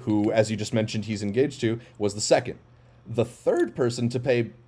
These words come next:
Dear Evan Hansen on Broadway is now currently dating the fourth person <laughs> to play Dear Evan Hansen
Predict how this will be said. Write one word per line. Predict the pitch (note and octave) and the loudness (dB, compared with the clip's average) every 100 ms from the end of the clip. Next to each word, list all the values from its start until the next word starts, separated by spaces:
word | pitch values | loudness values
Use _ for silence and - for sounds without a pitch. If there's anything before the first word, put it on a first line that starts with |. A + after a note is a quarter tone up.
| C#3+ | -10
Dear | A#2+ B2 | 0 2
Evan | A2 A2+ | 2 2
Hansen | B2 A2+ A2 | -2 -2 0
on | G#2+ | -2
Broadway | G#2 G#2 G2 A#2+ C3 | 2 2 4 2 0
is | B2 | -2
now | A#2+ A#2 | 0 0
currently | A#2+ B2 B2 A#2+ A#2 | 2 0 0 0 0
dating | A2+ A2 B2+ C#3 C#3 _ _ - | 0 2 0 -2 -8 _ _ -12
the | C3 D#3+ | -2 -2
fourth | - G#3 - - | 2 0 0 0
person | F3+ E3+ - - - - | 0 0 0 -2 -2 -4
<laughs> | G4 F4 | -6 -2
to | - C4+ | -2 -2
play | - B3 G#3+ | -2 -2 -2
Dear | F#3+ - - G#3+ | -2 -2 2 2
Evan | - G#3 - | 2 0 2
Hansen | E3+ E3+ C4 C4+ | 0 0 -2 -4